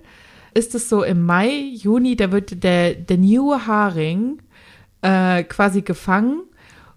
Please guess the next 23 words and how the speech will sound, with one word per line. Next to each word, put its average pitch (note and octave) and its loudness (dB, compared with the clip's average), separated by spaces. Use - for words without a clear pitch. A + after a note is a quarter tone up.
Und G#3+ 2
ich - -6
möchte, A3+ 0
ich F3+ -6
möchte F#3 0
eigentlich F#3 -2
auch F#3 -2
mal, F3+ 0
da - -10
gibt's F#3+ -6
natürlich G3 -2
dann F#3+ -2
in F3+ -2
den F3+ 2
Regionen, G3 2
gibt G3 -4
es G#3 -10
dann F#3+ -2
ja E3+ -2
auch D#3+ -8
die F3+ -8
Feste, - -8
ne? G3+ -6